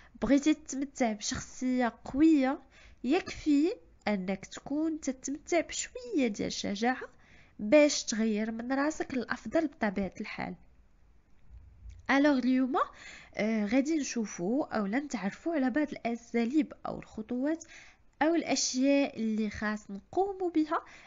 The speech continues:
باش نتمتعوا بشخصية قوية نوعًا ما.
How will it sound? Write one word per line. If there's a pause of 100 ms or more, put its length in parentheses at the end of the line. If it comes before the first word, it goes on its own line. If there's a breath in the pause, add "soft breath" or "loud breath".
باش
نتمتعوا
بشخصية
قوية (200)
نوعًا
ما.